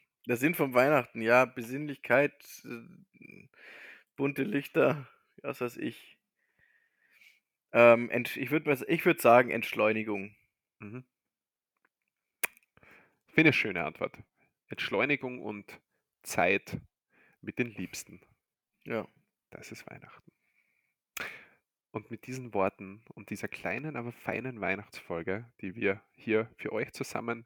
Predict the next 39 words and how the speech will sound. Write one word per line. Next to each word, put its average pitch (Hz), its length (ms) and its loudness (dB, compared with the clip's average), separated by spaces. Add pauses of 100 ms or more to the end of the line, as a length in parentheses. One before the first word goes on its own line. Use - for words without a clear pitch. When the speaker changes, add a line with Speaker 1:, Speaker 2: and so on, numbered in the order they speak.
Speaker 2:
gebastelt - 520 -8
haben. 117 180 -4 (300)
Johannes 123 360 6
wird 139 120 -4
nicht 131 100 -6
mehr 127 80 -10
viel 127 200 -8
sagen 113 280 -4
können, 101 240 -2
weil 101 80 2
der 98 100 4
freut - 280 -2
sich - 100 -12
nur 98 100 -6
so 127 200 0
über 110 100 -2
seinen 104 220 -4
Gewinn. 107 280 -4
<laughs> - 640 -14
Er - 140 8
ist - 120 8
so 160 100 12
außer 113 360 10
sich. - 240 -6
Speaker 1:
<laughs> 269 460 -2
Speaker 2:
Äh, 123 180 12 (400)
wir, 214 260 12 (800)
ja, 135 200 2
mit 143 220 0
der, 156 260 6
mit 147 200 -2
dieser, 160 320 0
mit 135 140 -4 (240)
diesen 139 280 -8
Worten 120 240 0
verabschieden 113 600 -4
wir 104 160 -4
uns, 127 360 -12
äh, 110 340 2